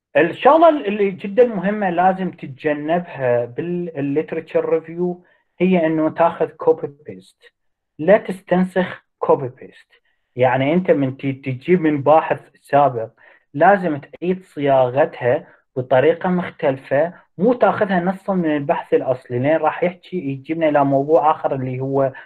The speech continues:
البلاجيريزم، اللي هو الاستيلاء، راح نحكي عليه يعني إن شاء الله بالسلايد القائل يعني بعده. بس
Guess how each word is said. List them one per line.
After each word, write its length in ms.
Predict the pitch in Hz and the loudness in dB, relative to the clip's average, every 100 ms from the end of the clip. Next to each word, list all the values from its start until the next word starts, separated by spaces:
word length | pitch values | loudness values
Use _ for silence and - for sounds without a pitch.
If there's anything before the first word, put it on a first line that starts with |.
| _ - | _ -10
البلاجيريزم، 800 | 127 - 151 165 185 170 165 170 | -10 -4 -2 0 4 2 2 -2
اللي 200 | 143 123 | -2 -2
هو 140 | 135 143 | -2 -2
الاستيلاء، 480 | 165 - 175 165 | -2 -6 2 4
راح 160 | 151 - | 4 0
نحكي 300 | 131 - - | -6 -8 -2
عليه 380 | 135 139 139 120 | 0 0 -2 -6
يعني 180 | 120 117 | -8 -8
إن 80 | 113 _ | -10 _
شاء 280 | - 143 131 | -4 2 4
الله 280 | 127 123 117 _ _ - | 6 2 2 _ _ -6
بالسلايد 720 | 131 127 - 131 123 123 107 - 123 | -4 -4 0 2 2 -2 -16 -18 -14
القائل 460 | 120 147 156 131 | -4 0 2 2
يعني 300 | 120 113 110 110 | -2 -4 -4 0
بعده. 480 | 127 147 - 226 247 - _ - | 2 2 0 -6 -6 -14 _ -2
بس 300 | 147 - | -2 -4